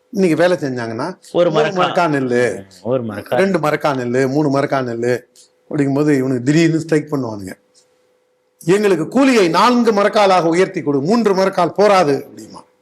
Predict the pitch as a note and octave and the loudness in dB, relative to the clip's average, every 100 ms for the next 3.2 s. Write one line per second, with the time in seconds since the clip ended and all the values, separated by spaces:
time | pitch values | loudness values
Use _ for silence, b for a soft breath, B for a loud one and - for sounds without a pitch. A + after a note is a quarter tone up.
0 | _ _ _ _ _ _ _ _ _ - | _ _ _ _ _ _ _ _ _ -12
1 | C3 D3+ C#3+ C3+ C3 B2+ B2 B2+ - F3+ | -8 -6 -4 -4 -4 -4 -4 -6 -2 -2
2 | D3+ F3 E3+ E3+ D3+ F3 D#3+ C3+ C3 A#2 | 0 0 0 0 2 4 2 -2 -10 -12
3 | C#3+ D#3 | -10 -10